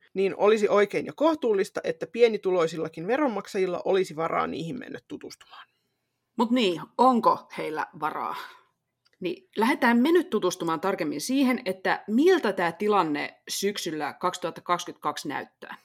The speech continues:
Speaker 1: Joo. Aloitetaan kuitenkin päivän sanasta, joka on siis julkinen tuki, eli esittävän taiteen valtionosuusjärjestelmä, elikkäs vos. Ja siis nyt, jos te haluatte nopeasti maksivaurion hankkia itsellenne, niin ottakaa huikka joka kerta, kun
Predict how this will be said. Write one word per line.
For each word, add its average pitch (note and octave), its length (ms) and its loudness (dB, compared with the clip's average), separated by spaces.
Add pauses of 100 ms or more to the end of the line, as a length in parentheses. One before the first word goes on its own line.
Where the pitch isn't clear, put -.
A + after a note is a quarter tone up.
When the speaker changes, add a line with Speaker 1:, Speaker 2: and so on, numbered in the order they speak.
(240)
Speaker 1:
Joo. F#3+ 320 4 (240)
Aloitetaan A#3 440 4
kuitenkin F3 420 2
päivän A#3+ 320 -2
sanasta, C#4 520 0
joka E3+ 300 -2
on D3+ 140 -2
siis - 260 -10
julkinen A3+ 420 0
tuki, F#3+ 380 -4
eli E3 220 0
esittävän G3+ 520 -2
taiteen F3+ 440 -4
valtionosuusjärjestelmä, A3+ 1500 -2 (340)
elikkäs F#3 460 -2 (100)
vos. - 400 0 (440)
Ja - 80 -10 (120)
siis - 320 -12
nyt, G3+ 180 -6 (140)
jos G3+ 260 0
te A#3 80 0
haluatte F#3 400 -2
nopeasti A3 500 0
maksivaurion A3 760 2
hankkia G3 380 -2
itsellenne, F3+ 460 -2
niin E3 180 -8
ottakaa F3+ 480 -6
huikka A3 320 -2
joka F#3 200 -2
kerta, D#3+ 340 -8
kun - 240 -10